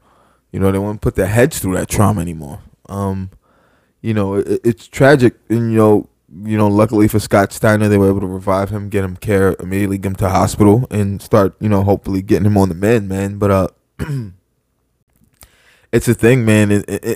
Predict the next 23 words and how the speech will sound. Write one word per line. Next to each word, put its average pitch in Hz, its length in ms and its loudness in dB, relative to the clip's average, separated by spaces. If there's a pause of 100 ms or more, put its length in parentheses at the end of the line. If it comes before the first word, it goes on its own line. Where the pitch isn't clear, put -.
in, 110 400 0
in 113 180 0
wrestling, 113 460 2
I 104 160 4
don't, 117 180 2
it, - 560 -4
it's 113 200 2
a 120 60 4
shame 127 360 2
it 113 140 0
took 104 160 0
Vince 110 260 0
McMahon 110 540 -8 (680)
so 123 280 -10
long 113 320 -10
to - 140 -2
address 110 440 -4
it - 240 -4 (760)
and 104 140 -20
answer 120 360 -2
the 98 80 0
shit, 90 340 2 (180)
because 101 760 2